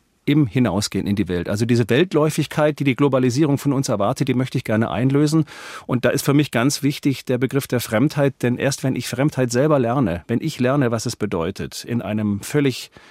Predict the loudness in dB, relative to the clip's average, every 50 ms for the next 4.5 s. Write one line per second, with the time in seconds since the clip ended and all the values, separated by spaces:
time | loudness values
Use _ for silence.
0 | -14 -4 0 2 2 4 2 0 0 -2 -2 -2 -2 -2 0 2 2 2 0 0
1 | -2 -2 -2 -2 -2 0 0 0 0 -2 -2 -4 -4 -2 -2 0 2 2 2 2
2 | 2 2 0 0 -2 -2 -2 0 0 0 0 0 0 0 0 -2 -2 -4 -4 -2
3 | -2 -2 -2 -4 -4 -4 -2 0 2 2 2 0 -2 -8 -4 -2 0 0 0 0
4 | -2 -4 -6 -4 -4 -4 -4 -4 -4 -6